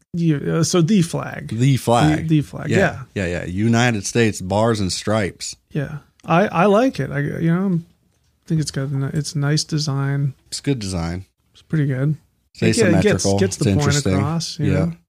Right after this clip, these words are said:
Speaker 2: Three colors. It's it. It's simple. A lot of, uh, it means a lot. It's very
Speaker 1: There's a lot there. A lot
Speaker 2: rectangular.
Speaker 1: of history, a lot of history
Speaker 2: It's,
Speaker 1: there.
Speaker 2: yeah. A
Speaker 1: You
Speaker 2: lot of, a lot of history.
Speaker 1: you
Speaker 2: A lot
Speaker 1: know
Speaker 2: of
Speaker 1: who,
Speaker 2: stars,
Speaker 1: you know who
Speaker 2: stripes.
Speaker 1: invented that flag?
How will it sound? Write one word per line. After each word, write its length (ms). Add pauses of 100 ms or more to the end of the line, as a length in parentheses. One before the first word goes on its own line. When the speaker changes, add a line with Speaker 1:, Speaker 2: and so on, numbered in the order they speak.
Speaker 2:
Three 200
colors. 580 (420)
It's 200
it. 240 (240)
It's 100
simple. 320
A 80
lot 220
of, 120
uh, 460
it 180
means 220
a 60
lot. 340
It's 160
very 380 (1040)
Speaker 1:
There's 120
a 40
lot 240
there. 120
A 40
lot 140
Speaker 2:
rectangular. 200
Speaker 1:
of 140
history, 140
a 160
lot 100
of 100
history 440
Speaker 2:
It's, 340
Speaker 1:
there. 80 (180)
Speaker 2:
yeah. 400 (800)
A 40
Speaker 1:
You 60
Speaker 2:
lot 100
of, 160
a 20
lot 140
of 40
history. 520
Speaker 1:
you 100
Speaker 2:
A 0
lot 60
Speaker 1:
know 60
Speaker 2:
of 40
Speaker 1:
who, 60
Speaker 2:
stars, 400
Speaker 1:
you 80
know 60
who 180
Speaker 2:
stripes. 200
Speaker 1:
invented 320
that 180
flag? 480